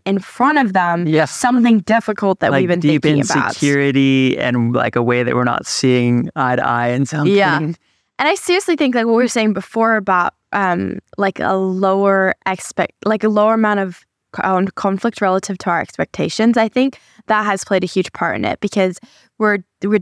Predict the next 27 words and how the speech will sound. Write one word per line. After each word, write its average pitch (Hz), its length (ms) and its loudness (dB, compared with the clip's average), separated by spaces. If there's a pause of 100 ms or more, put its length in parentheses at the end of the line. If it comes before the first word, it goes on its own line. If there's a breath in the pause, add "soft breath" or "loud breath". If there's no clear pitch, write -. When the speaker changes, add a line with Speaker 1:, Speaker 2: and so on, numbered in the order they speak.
Speaker 1:
dealing 202 380 2
with 190 160 -2
things 180 540 0
difficult 190 560 0
really 180 480 0
quickly - 560 -4 (280)
Speaker 2:
Mm-hmm. 135 440 2
Yeah. 123 60 0 (260)
Speaker 1:
because 254 340 2
of 196 120 0
them. 143 220 0
Like, 180 220 0
we're 220 100 2
dealing 220 480 2
wi-, 190 260 -2 (340)
with 202 360 0
it 180 300 -2 (420)
under, 202 640 2 (100)
like, 190 220 -2 (100)
counseling 185 840 -2
and 185 160 -6
supervision 180 600 -2
and 165 160 -4
under 185 360 0
our 98 120 -4
mentors. - 760 -6 (100)
Speaker 2:
Yeah. 139 400 0